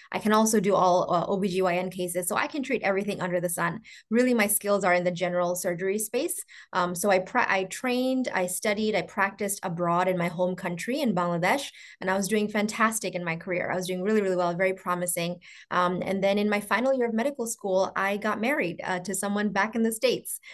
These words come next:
So after I finished my training, I had to come back to the U S. And the way it works for foreign, um, medical graduates like myself is we don't have to go through medical school again, but we have to pass a series of licensing exams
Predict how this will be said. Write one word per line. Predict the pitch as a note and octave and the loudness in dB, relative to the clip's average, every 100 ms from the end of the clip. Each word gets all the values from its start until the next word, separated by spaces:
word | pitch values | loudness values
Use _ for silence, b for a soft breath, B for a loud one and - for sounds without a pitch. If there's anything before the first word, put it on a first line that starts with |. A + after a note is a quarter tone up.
| B - | B -6
So | - F#3+ F#3 | 0 2 4
after | - A3 - | 2 0 0
I | A3+ | -2
finished | A3 A3 G#3 - | 0 -2 -4 -4
my | F#3+ | -4
training, | F#3 C4 D#4+ G#3+ | -4 -4 -2 0
I | |
had | F#3+ F3+ | 0 -2
to | F#3+ | -6
come | - G#3+ | -4 -2
back | F#3 F3+ F#3 | 0 -2 -4
to | G#3 | 0
the | A3+ A#3 | 2 4
U | A3+ | 4
S. | E3+ A3 - B B | 2 0 -4 B B
And | - G#3 | -2 0
the | G3+ | 2
way | G#3 C#4+ | 4 2
it | C#4+ | 2
works | G#3 G#3 G3+ | 0 0 0
for | G3+ | -6
foreign, | F#3+ F#3+ F#3 F3+ F3+ | -4 0 0 0 -2
um, | - E3+ E3+ E3+ - | -4 -4 -4 -6 -6
medical | F#3+ F#3 F#3 | -2 0 0
graduates | F3+ F3+ F3 F3+ F3 | 0 0 0 -2 -2
like | E3+ | -4
myself | F3 E3+ F3 F3 F3 | -4 -2 0 0 0
is | F3 F3 | -4 -2
we | |
don't | F#3+ B3 | 0 0
have | B3 G#3+ | 0 -4
to | A#3 | -4
go | G3 F#3+ | -4 -4
through | F#3+ | -4
medical | F#3+ F3+ F3+ F3+ | -4 -4 -4 -6
school | - D#4+ F4 | -2 4 4
again, | A3 F#3 | 6 4
but | F3+ F3+ | 4 2
we | F#3+ | 2
have | A#3 D4 | 0 -4
to | B3+ | -6
pass | - G#3+ G3+ - | -4 -2 -2 -2
a | - | -2
series | - G#3 G#3+ G#3+ | 0 4 4 2
of | |
licensing | E3+ F3 G#3+ A3+ G#3+ F#3+ F3+ | 2 2 2 0 -2 -2 -6
exams | F3 F3 E3+ E3+ | -2 0 0 -2